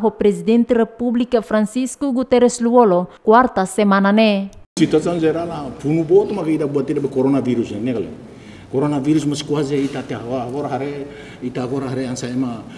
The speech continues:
Speaker 2: ah, minus, tu minus, tama ema barak começa a hanui retau na buku cumpre regra, Sira, né? Ema barak toma iniciativa, ba, be, sona, né, galera? Sona buat, né? Corona, eh, vacina.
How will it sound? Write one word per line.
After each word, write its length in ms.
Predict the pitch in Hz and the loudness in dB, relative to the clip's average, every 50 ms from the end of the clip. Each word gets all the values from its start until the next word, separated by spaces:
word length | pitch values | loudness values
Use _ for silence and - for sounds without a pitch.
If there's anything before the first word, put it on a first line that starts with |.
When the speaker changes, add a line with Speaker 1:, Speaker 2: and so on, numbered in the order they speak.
| - - - - | -18 -16 -14 -12
Speaker 2:
ah, 220 | 113 107 107 104 104 | -12 -12 -10 -10 -6
minus, 460 | 107 113 135 165 175 175 180 170 - | -2 0 2 2 2 2 0 -2 -4
tu 100 | - 135 | 0 2
minus, 340 | 131 131 135 139 139 143 135 | 2 4 4 4 2 2 0
tama 220 | 139 135 131 123 | -2 -4 -4 -4
ema 140 | 117 107 101 | -6 -8 -12
barak 360 | 95 - - 120 117 120 - | -10 -10 -10 -10 -10 -10 -10
começa 300 | - 117 120 120 - - | -8 -6 -6 -6 -6 -8
a 80 | 92 107 | -10 -8
hanui 200 | 110 110 120 110 | -6 -6 -6 -6
retau 300 | 107 117 113 - 113 120 | -6 -8 -10 -10 -10 -10
na 80 | 117 | -10
buku 300 | 110 110 - - 110 98 87 - | -10 -10 -10 -10 -10 -10 -8 -4
cumpre 300 | 127 135 127 - 123 110 | -4 -4 -2 -2 -4 -2
regra, 380 | 98 107 120 120 117 120 123 117 | -2 -2 -2 -2 -2 -6 -8 -10
Sira, 320 | - 120 117 113 117 - - - - - - - - - | -8 -6 -6 -6 -6 -8 -12 -16 -18 -20 -20 -20 -16 -12
né? 320 | 110 104 113 120 120 120 110 | -10 -6 -4 -4 -4 -4 -6
Ema 220 | - - 131 123 117 | -6 -6 -6 -6 -8
barak 360 | - - 131 131 120 107 - - | -8 -8 -8 -8 -8 -10 -6 -6
toma 160 | 131 120 117 | -4 -4 -2
iniciativa, 540 | 117 117 117 - 120 110 - 120 117 120 113 | -2 -4 -4 -4 -6 -6 -4 -4 -4 -4 -4
ba, 220 | 117 120 117 110 | -6 -6 -8 -6
be, 240 | 104 113 107 98 - - - - - - | -4 -4 -6 -6 -8 -12 -16 -18 -20 -18
sona, 460 | - - - - 127 127 120 117 110 104 104 - - - | -16 -14 -10 -6 -4 -2 -2 -2 -4 -6 -12 -14 -10 -6
né, 100 | 117 123 | -4 -4
galera? 220 | 117 113 107 107 - | -4 -4 -6 -8 -8
Sona 240 | - 120 113 113 117 | -10 -8 -8 -8 -8
buat, 200 | 107 113 131 131 | -8 -8 -8 -8
né? 100 | 160 - - - - - | -10 -12 -14 -18 -14 -8
Corona, 300 | 110 110 120 123 123 120 113 113 107 98 107 113 | -6 -4 -2 -2 -2 -4 -6 -8 -10 -12 -12 -12
eh, 80 | 131 185 196 165 127 - - - - - - 95 92 | -14 -14 -16 -16 -18 -20 -20 -20 -20 -20 -16 -12 -8
vacina. 560 | 127 117 - - 135 147 147 147 147 143 139 | -8 -8 -6 -2 0 0 2 2 0 0 -4